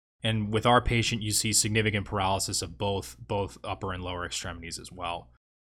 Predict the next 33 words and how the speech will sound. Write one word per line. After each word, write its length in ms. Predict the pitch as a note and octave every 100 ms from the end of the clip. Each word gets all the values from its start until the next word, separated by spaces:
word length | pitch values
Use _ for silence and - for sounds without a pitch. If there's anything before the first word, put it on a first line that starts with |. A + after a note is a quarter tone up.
| B2
left 260 | C#3 C#3+ D3
M 140 | C#3+
C 260 | - B2+ B2
A 140 | C#3
stroke 460 | - D3+ C#3+ D3+ A#2+
or 40 |
compression 500 | A#2 G#2+ B2 A#2+ C3
of 80 | A#2
the 80 | A#2+
left 280 | B2 -
M 140 | A#2+ A#2+
C 240 | - A#2+
A, 180 | A#2+ A#2
again, 280 | A2+ C3+ C#3+
you 80 | A#2+
would 100 | A2+
often 300 | A#2 A#2 A#2
see 160 | -
that 200 | G#2 F#2+
right 260 | A2 G#2 -
facial 360 | - B2+ - A#2+
droop, 280 | A#2+ A#2
which 180 | A2+ -
you 60 | C3
would 120 | A#2+
still 200 | - C#3+
see 260 | - A#2+ A2+
this 180 | G#2
w-, 140 | - -
even 140 | A2 G#2
if 100 | G2
he's 160 | G2
unconscious, 720 | F#2+ F2+ - G2 F#2 F#2 -